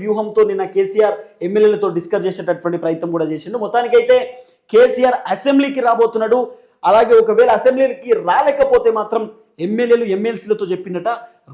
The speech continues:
రేవంత్ రెడ్డిని ప్రశ్నల వర్షం కుపించండి, రేవంత్ రెడ్డిని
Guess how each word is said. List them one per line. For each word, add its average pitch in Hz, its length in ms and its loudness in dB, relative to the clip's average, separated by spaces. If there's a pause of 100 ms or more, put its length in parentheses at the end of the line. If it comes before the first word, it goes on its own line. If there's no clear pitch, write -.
(120)
రేవంత్ 240 480 4
రెడ్డిని 220 340 0 (320)
ప్రశ్నల 214 500 -2
వర్షం 214 340 -2
కుపించండి, 196 520 -6 (120)
రేవంత్ 202 340 0
రెడ్డిని 185 260 -4